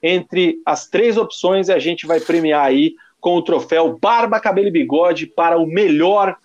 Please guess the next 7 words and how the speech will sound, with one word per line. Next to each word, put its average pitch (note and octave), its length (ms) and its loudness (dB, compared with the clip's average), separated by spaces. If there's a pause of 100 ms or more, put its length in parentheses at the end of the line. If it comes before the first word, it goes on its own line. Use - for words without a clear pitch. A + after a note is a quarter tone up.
(460)
para E3 220 2
a D3+ 40 2
melhor F3 640 2
personalidade F#3 760 0
esportiva E3+ 720 -4
do C3+ 240 -2
mês D#3+ 480 -2